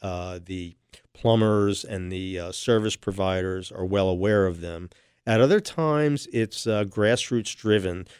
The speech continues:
There's people with a need, homeowners and businesses. They go onto the website. They find our website.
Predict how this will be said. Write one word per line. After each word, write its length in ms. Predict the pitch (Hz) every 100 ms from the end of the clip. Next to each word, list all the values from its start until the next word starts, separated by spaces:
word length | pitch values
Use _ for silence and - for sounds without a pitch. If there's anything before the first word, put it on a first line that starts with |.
| _ -
There's 220 | 104 98
people 320 | - 123 127
with 200 | 113 110
a 40 | 107
need, 380 | 104 107 107 98
homeowners 580 | 110 104 104 104 98
and 100 | 92
businesses. 640 | 92 98 104 87 104 104 90
They 180 | 95 87
go 100 | 92
onto 300 | 98 92 -
the 80 | 92
website. 720 | 101 98 - 101 101 95 -
They 100 | 95
find 340 | 110 139 127
our 80 | 113
website. 600 | 107 104 - 107 104